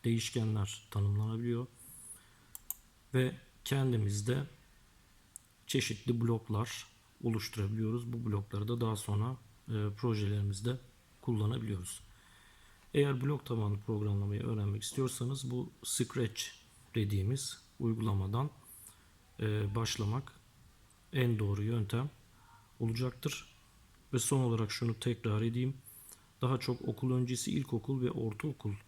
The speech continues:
seviyesi için blok tabanlı programlama uygundur. Lise seviyesinde de başlangıç aşamasında, yani dokuzuncu, günümüz, e, eğitim sisteminde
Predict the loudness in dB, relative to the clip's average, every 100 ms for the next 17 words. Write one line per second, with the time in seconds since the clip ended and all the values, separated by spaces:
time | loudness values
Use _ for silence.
0 | -20 -20 -6 0 0 0 -2 -6 -4 0
1 | 0 -4 -16 -20 -20 -20 -2 2 2 0
2 | 0 2 0 0 -4 -6 -2 0 0 0
3 | 2 0 -2 -6 -12 -2 0 2 2 0
4 | -2 -8 -18 -20 -20 -20 -14 0 4 4
5 | 4 2 2 0 2 4 4 2 2 2
6 | 2 0 -2 0 0 0 0 0 0 -2
7 | -2 0 0 0 -2 -2 0 2 0 0
8 | -2 -2 2 2 2 -2 -6 -6 -2 2
9 | 2 0 -6 -2 2 4 2 2 0 -2
10 | -2 -2 -2 -2 -4 -6 -2 2 4 2
11 | 0